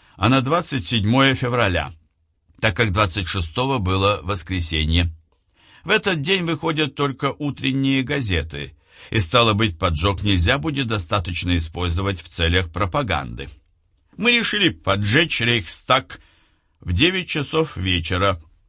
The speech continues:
чтобы можно было еще использовать и радиопередачу.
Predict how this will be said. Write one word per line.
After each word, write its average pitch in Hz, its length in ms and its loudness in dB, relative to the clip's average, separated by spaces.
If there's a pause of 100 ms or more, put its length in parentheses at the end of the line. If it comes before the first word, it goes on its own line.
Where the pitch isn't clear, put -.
(420)
чтобы 147 300 4
можно 156 320 2
было 147 220 0
еще 131 340 0
использовать 123 800 -2
и 107 280 -4
радиопередачу. 95 1160 -2